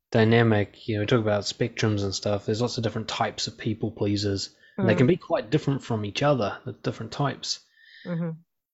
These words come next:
Speaker 1: And one, one such differentiation is,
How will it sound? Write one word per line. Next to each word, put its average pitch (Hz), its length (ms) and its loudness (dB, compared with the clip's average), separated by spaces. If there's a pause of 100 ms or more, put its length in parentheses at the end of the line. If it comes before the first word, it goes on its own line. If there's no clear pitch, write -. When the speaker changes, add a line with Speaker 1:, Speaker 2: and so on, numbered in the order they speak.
(140)
Speaker 1:
And 127 340 6
one, 160 360 6
one 156 200 6
such - 460 2
differentiation 113 1120 2
is, 104 520 4